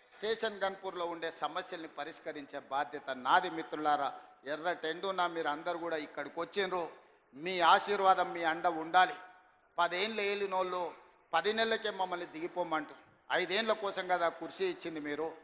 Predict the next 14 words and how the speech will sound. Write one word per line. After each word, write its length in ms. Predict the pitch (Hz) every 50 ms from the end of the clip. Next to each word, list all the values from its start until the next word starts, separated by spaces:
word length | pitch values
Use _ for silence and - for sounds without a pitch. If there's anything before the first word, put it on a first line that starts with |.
| - _ _ _ _ _ -
ఇవాళ 260 | 160 208 214 220 214
ఓ 60 | 208
ప్రభుత్వ 460 | 214 - 190 190 196 226 226 - 226
ఉద్యోగికి 460 | 208 196 185 - 226 240 240 - 226
ఉద్యోగం 460 | 226 220 208 - 214 220 220 214 208 202
ఇస్తే 200 | 190 - 220 208
ముప్పై 420 | 196 190 185 - - 180 180 175
ఐదేళ్ళు 280 | 170 180 190 202 190 185
ఉద్యోగం 360 | 175 - 180 180 175 170 156
ఉంటుంది 220 | 151 151 156 156
అంటారు, 240 | 151 147 147 143 139
రెండేళ్లకే 500 | 147 156 156 160 180 190 190 185 196 175
తీసేస్తే 460 | 151 151 165 160 - 175 156 - 160
పోతుందా? 460 | 147 - 151 156 - 143 135 131 -